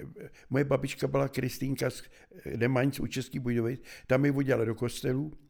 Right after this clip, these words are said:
já jsem se tam modlil, táta levičák, že jo, to je Kladno, takový levicový, takže to bylo ve mně všechno smíchaný,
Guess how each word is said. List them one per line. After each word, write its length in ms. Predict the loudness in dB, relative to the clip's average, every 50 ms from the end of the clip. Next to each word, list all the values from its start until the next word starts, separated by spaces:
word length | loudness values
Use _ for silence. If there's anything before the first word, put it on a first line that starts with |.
| _ _ _ -20 -20 -18 -8 -4
já 100 | -2 0
jsem 140 | 2 2 2
se 160 | 2 0 0
tam 160 | 0 0 0
modlil, 420 | 2 2 2 2 2 0 0 -2 -6 -12 -18 -10 -2
táta 300 | 2 2 4 4 4 2
levičák, 640 | 2 2 0 0 -2 -4 -2 -2 0 0 -2 -4 -6
že 140 | -6 -4 -2
jo, 160 | -2 -2 -2 -6 -10 -18 -6 -2
to 80 | 0
je 40 | 0
Kladno, 420 | 2 4 4 4 4 4 2 -2 0
takový 380 | -2 -2 -4 -2 -2 -2 0
levicový, 400 | 0 -2 -2 -2 -2 -4 -4 -4 -6 -12 -18 -18 -18 -8 -2
takže 260 | -2 0 2 2 2
to 100 | 2 2
bylo 140 | 2 2 2
ve 120 | 2 2
mně 140 | 2 2 0
všechno 320 | -2 -2 -6 -8 -6 -6 -6
smíchaný, 680 | -6 -4 -4 -4 -2 0 2 2 2 2 2 0